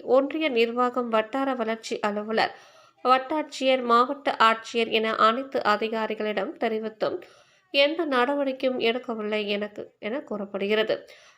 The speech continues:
இந்நிலையில், அப்பகுதி மக்கள் சேரும் சகதியுமாக உள்ள சாலையில் நாட்டு நடும் போராட்டத்தில் ஈடுபட்டு,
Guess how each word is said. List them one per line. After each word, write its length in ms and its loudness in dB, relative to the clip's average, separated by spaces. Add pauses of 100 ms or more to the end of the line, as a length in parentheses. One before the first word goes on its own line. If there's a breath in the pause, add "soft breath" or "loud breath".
(100)
இந்நிலையில், 440 4
அப்பகுதி 520 2
மக்கள் 420 0
சேரும் 340 0
சகதியுமாக 760 0
உள்ள 240 -2
சாலையில் 560 0
நாட்டு 320 4
நடும் 280 -2
போராட்டத்தில் 640 0
ஈடுபட்டு, 520 -2